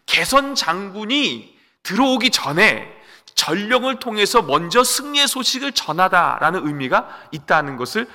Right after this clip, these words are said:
말씀하고 있는 것이죠. 그러면, 그러면 무엇을 전하는가? 구원의 소식을 전하는 거예요. 그러면, 아니, 소식을 전한다라는 것이 전쟁과 관련이 있는 것인데,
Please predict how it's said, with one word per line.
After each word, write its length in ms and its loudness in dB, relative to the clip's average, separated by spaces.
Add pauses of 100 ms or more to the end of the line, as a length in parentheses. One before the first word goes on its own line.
(140)
말씀하고 520 2
있는 300 -8
것이죠. 640 -6 (520)
그러면, 600 -2 (280)
그러면 540 -4 (760)
무엇을 520 2
전하는가? 840 -6 (440)
구원의 580 2
소식을 440 0
전하는 480 -6
거예요. 320 -20 (420)
그러면, 380 0 (840)
아니, 300 -2
소식을 460 -2
전한다라는 720 0
것이 320 -2
전쟁과 560 0
관련이 440 -2
있는 280 -8
것인데, 640 -6